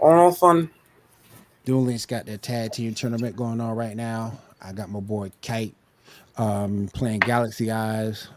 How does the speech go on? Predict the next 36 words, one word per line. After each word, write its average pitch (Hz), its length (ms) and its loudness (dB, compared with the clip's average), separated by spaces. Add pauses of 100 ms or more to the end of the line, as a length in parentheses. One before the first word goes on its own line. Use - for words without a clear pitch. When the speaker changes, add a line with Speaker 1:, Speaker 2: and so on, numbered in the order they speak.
(120)
Speaker 2:
Uh, 92 40 -10
I 90 180 -10
love 110 320 -2
Galaxy 110 420 -4
Eyes 107 240 -4
to 98 80 -10
death. 107 380 -6 (280)
Get 104 260 -10
that. 104 300 -6
We 98 60 -14
got 101 160 -10
all 104 140 -4
the 101 80 -6
card, 107 280 -4 (100)
almost 147 360 6
all 101 80 -6
the 98 80 -10
cards 98 320 -8
for 101 180 -8
it - 80 -10
now, 101 240 -4
Duel 95 300 -6
Links. 95 380 -6 (560)
Um, 95 580 -2 (320)
I 107 60 -10
think 135 180 2
Master 110 300 -2
Duel's 98 240 -6
got 90 180 -8
'em 90 160 -8
all, 92 180 -6
but 85 140 -12
good 95 160 -8
luck 127 160 -4
finding 101 420 -4
'em. 80 160 -12